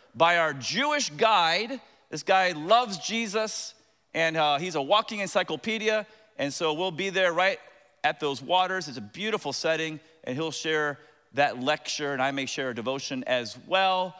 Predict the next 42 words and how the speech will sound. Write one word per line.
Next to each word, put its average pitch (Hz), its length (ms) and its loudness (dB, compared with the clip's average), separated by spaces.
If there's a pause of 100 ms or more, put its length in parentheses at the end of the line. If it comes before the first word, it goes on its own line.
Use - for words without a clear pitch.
(280)
And 139 140 -2
so 147 200 -2
it 151 100 0
was 147 160 -4
from 240 320 2
those 233 260 2
waters, 220 500 4
ladies 175 260 2
and 165 100 -6
gentlemen, 175 420 0
that 170 340 2
Peter, 254 760 4
the 160 100 2
author 233 300 4
of 240 80 4
our 254 160 6
letter, 226 440 2 (720)
made 185 260 6
his 262 160 0
living. 254 480 0 (640)
You 185 80 -2
see, 285 200 0
Peter 285 420 4
and 202 200 2
Andrew 202 540 4
were 208 140 2
fishermen, 190 600 2 (680)
and 196 140 6
they 220 80 6
were 208 120 2
partners 240 920 4
with 196 140 -2
the 196 80 0
sons 247 340 2
of 226 100 0
Zebedee, 220 460 4
James 214 420 4
and 226 160 0
John, 196 540 4 (260)
in 196 100 4
a 202 40 4
very 247 340 4